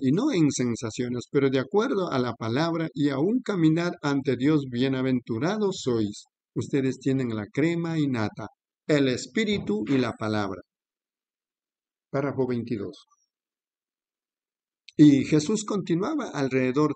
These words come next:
tan fundamental como aquellos fariseos reclamaban serlo.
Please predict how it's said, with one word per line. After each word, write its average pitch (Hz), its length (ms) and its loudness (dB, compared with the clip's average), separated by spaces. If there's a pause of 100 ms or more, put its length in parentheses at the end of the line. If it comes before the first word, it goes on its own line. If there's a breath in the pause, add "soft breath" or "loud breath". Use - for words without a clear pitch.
tan 208 260 -4
fundamental 131 920 -2
como 135 240 -2
aquellos 143 480 0
fariseos 127 600 -2
reclamaban 117 680 -4
serlo. 143 420 -2